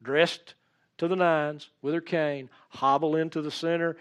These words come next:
get three teeth pulled, hobble back out down the street. But folks, these guys didn't have a high threshold of pain. They had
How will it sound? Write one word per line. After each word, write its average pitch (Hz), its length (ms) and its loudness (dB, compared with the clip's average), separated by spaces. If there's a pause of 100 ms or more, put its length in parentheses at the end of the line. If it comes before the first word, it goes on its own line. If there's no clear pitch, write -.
(180)
get 143 320 -6
three 180 340 2
teeth 202 420 -2
pulled, 113 400 -12 (1120)
hobble 98 380 -6
back 110 320 -10
out 104 280 -14
down 90 220 -14
the 98 80 -20
street. 90 320 -20 (3500)
But 147 140 -14
folks, 185 260 -10 (180)
these 196 280 -4
guys 135 480 -4 (340)
didn't 147 160 -4
have 139 220 -8
a 117 40 -8
high 127 320 -6
threshold 117 440 -10
of 104 100 -16
pain. 117 400 -12
They 147 200 -4
had 147 340 -6